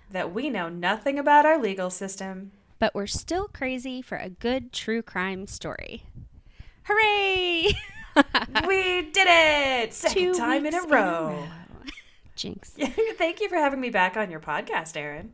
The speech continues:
Speaker 2: Thank you for coming back on the podcast. I had lots of fun last week, so I figure, you know, let's do it again.
Speaker 1: Yeah, yeah. Well, you know, we, we ended by talking about a bunch of theology, which I adore.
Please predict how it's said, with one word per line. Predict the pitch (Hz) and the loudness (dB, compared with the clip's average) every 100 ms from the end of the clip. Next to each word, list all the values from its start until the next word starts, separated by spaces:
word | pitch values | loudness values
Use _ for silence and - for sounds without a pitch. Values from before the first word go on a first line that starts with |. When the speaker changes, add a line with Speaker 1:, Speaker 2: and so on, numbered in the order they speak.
| - | -10
Speaker 2:
Thank | 302 330 | -6 -4
you | 453 | -4
for | 330 | -6
coming | - 220 349 571 | -6 -8 -8 -8
back | 233 170 185 | -8 -6 -6
on | 175 | -4
the | 170 | -6
podcast. | - 92 - - 180 - | -8 -12 -10 -10 -8 -8
I | |
had | 254 262 | -6 -4
lots | 262 - | -4 -2
of | 370 | -2
fun | 240 311 | 0 -2
last | 311 226 - | -2 -4 -4
week, | 233 240 - | -6 -6 -8
so | 247 | -8
I | 220 | -6
figure, | 277 277 208 208 254 - | -8 -8 -8 -8 -10 -12
you | |
know, | 214 185 269 _ _ _ _ | -8 -8 -10 _ _ _ _
let's | 233 - | -8 0
do | 277 | 2
it | |
again. | 311 392 508 180 - - - | 4 4 4 0 -6 -16 -8
Speaker 1:
Yeah, | 240 381 659 453 208 180 | 2 6 8 6 4 0
yeah. | 214 330 494 | -4 -2 0
Well, | 269 269 | 0 -2
you | 277 | -4
know, | 294 285 | -6 -4
we, | 277 269 - - | -4 -6 -8 -8
we | 277 - | -8 -6
ended | 240 285 311 330 320 - - - - - | -6 -4 -4 -4 -8 -12 -20 -20 -20 -14
by | 220 240 240 | -4 -2 -2
talking | 247 240 262 247 | -2 -2 -4 -6
about | 220 214 | -2 -2
a | 208 | -2
bunch | 202 233 | -6 -8
of | |
theology, | - 269 185 196 226 311 | -8 -4 -2 -2 -4 -6
which | - 277 262 - | -6 -6 -4 -4
I | 190 220 240 - | 0 2 0 -4
adore. | 202 233 202 180 208 | -6 -4 -4 -4 -8